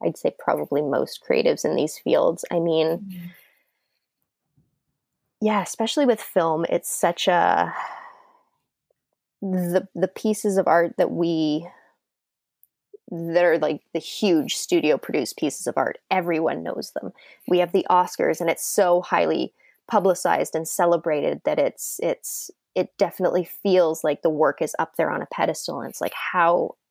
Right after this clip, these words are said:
Speaker 1: am I ever going to create something that is like that?" And, you know, I mean,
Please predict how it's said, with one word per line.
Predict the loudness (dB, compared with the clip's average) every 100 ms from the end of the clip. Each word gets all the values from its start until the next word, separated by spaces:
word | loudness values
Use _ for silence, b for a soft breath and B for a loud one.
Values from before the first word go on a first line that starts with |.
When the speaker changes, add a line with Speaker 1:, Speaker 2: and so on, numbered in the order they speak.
| _ -6
Speaker 1:
am | -4
I | -4
ever | -2 0 0
going | 0
to | -2
create | -2 2 2 2 -2
something | -8 -6 -4 -2
that | -4 _ _ _ -20 -4
is | -2 -2
like | 0 0 0
that?" | -2 0
And, | -2 -2
you |
know, | 0
I | 2
mean, | 4 2